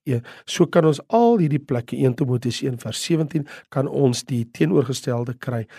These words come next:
in die boek Kronieke. Nou ja, toe, ek is Raymond Lombard. Kan jy glo ons het aan die einde gekom van die boek Kronieke? En ek kyk uit om volgende week met jou verder te gesels. En dan gaan kyk ons na die tweede boek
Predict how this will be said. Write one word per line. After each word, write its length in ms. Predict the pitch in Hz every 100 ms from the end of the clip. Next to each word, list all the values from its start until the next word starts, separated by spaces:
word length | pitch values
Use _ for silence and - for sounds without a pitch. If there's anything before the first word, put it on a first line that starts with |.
| - _ 139
in 80 | 123
die 100 | 127
boek 160 | 110 - -
Kronieke. 540 | 113 95 90 - - _ _ - - - _
Nou 80 | 165
ja, 80 | 170 170
toe, 180 | 233 202
ek 120 | 175
is 80 | 190
Raymond 280 | 160 180 160
Lombard. 320 | 139 160 165 -
Kan 120 | 202
jy 80 | 208
glo 200 | 202 196
ons 80 | 143
het 80 | 165
aan 120 | 147
die 80 | 156
einde 240 | 160 180
gekom 360 | 170 147 - 156 -
van 220 | 127 120 _ _ _ -
die 80 |
boek 160 | 120 135
Kronieke? 460 | - 123 135 143 269 - _ _ _ 127
En 200 | 120 143
ek 180 | 143 -
kyk 160 | 147
uit 100 | 139
om 80 | 123
volgende 400 | - 151 - 139 117
week 300 | 107 _ _ _
met 120 | 123 -
jou 80 | 110
verder 320 | 123 120 123
te 120 | 127
gesels. 540 | - 110 - 120 110 - - _ -
En 120 | 95
dan 120 | 107
gaan 160 | 151 131
kyk 200 | 139 131
ons 180 | 117 -
na 140 | 120 107
die 160 | 104 - _ _ _ _
tweede 360 | 135 143 143 135
boek 400 | 85 - - -